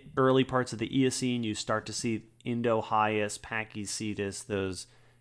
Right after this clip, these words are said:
creatures that from the outside you wouldn't know that what's going on inside the ear and inside the leg are those first hints of stuff we would eventually see.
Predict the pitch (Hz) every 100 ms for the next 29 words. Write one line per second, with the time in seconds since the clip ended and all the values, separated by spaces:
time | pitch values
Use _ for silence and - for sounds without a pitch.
0 | _ - - 120 123 - 127 120 113 -
1 | 110 101 - _ _ _ _ _ - 127
2 | 113 - 147 156 151 - 170 185 151 117
3 | 101 117 123 123 123 113 95 90 87 -
4 | 123 113 123 - 127 131 127 131 123 120
5 | - 123 117 131 - 139 127 123 120 110
6 | 110 120 117 117 110 113 110 110 110 110
7 | 107 - - _ _ - 120 107 101 -
8 | - 120 120 - - 127 - - 113 -
9 | 120 107 - 113 110 104 104 - 98 92
10 | - 170 160 117 110